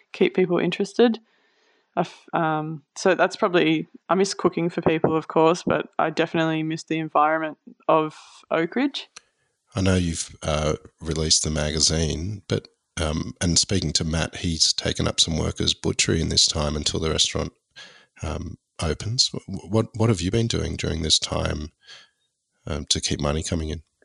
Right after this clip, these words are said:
Speaker 1: Um, so, yeah, we released the magazine, and then a friend of mine, um,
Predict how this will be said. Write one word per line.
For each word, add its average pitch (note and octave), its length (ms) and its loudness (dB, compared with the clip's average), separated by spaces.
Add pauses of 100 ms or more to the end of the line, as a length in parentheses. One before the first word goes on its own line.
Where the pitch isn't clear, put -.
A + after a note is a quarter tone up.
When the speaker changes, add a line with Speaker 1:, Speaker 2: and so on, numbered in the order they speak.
(460)
Speaker 1:
Um, G#3 520 2 (180)
so, G#3+ 420 4
yeah, G3+ 180 6
we G3 160 6
released G#3 380 4
the F#3+ 100 4
magazine, F3+ 640 2
and F3 240 -2
then E3+ 420 -4
a F3+ 60 0
friend F3+ 320 2
of F3+ 120 -2
mine, E3+ 560 2 (240)
um, E3 440 -2